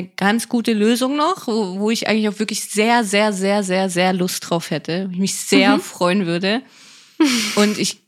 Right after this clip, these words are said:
Speaker 1: gehe jetzt mal von aus, wir halten euch einfach auf dem Laufenden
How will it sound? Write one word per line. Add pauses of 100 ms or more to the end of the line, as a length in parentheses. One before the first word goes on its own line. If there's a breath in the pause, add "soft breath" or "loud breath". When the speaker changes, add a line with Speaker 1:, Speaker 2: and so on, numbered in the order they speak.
(100)
Speaker 1:
gehe
jetzt
mal
von
aus,
wir
halten
euch
einfach
auf
dem
Laufenden